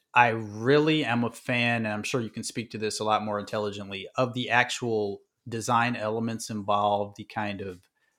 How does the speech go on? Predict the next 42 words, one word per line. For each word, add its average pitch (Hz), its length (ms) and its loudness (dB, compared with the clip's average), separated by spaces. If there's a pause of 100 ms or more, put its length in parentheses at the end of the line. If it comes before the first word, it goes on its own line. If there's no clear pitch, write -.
(1200)
big 139 280 6
sunset 135 760 4
aspect, 127 600 4
the - 80 -4
kind 127 260 6
of 104 160 -6
blocky, 120 520 4
almost 113 420 0
like, 107 320 0
um, 92 520 -4 (380)
whatever 113 240 -2
that 104 220 -2
breaker 110 320 -2
kind 107 200 -6
of 101 100 -10
video 104 300 -6
game 101 300 -8
is. 101 160 -10
It's 104 240 -10
like, 110 180 -2 (160)
so - 140 -2
it's 127 80 0
supposed 147 200 2
to 131 60 -8
be 123 120 -2
like 107 240 0
Camelback 107 460 -2
Mountain 101 340 -4
or 98 60 -8
one 101 140 -6
of 98 100 -8
the 98 60 -12
mountains. 92 720 -12
It's, - 220 -10
it, 110 180 -10
it 135 100 6
almost 156 360 10
looks 135 180 0
like 117 180 2
there 113 100 0
should 107 200 -6
be 101 340 -8